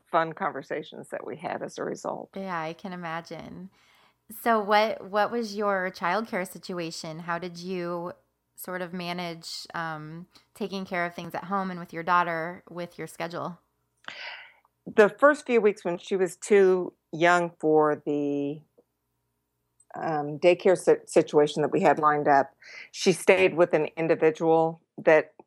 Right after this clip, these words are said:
Speaker 1: we'd met through some other people. And that was always very, really hard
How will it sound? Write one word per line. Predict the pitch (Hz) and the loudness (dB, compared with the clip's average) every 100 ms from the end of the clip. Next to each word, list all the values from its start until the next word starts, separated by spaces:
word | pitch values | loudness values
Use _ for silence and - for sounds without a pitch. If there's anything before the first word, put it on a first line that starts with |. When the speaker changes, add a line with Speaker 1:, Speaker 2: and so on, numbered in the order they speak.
| _ _ | _ _
Speaker 1:
we'd | 175 170 170 | 2 2 2
met | 165 160 151 - - _ | -2 2 2 0 -16 _
through | 160 160 | -2 0
some | 160 | 0
other | 147 143 | 0 0
people. | 147 175 165 143 147 - | 0 -2 2 2 2 -2
And | - 208 | 2 6
that | 240 | 6
was | 185 | 6
always | 170 156 147 | 4 2 0
very, | - 143 147 - | -4 -4 -2 0
really | 156 151 | 0 0
hard | 165 147 135 | 0 0 0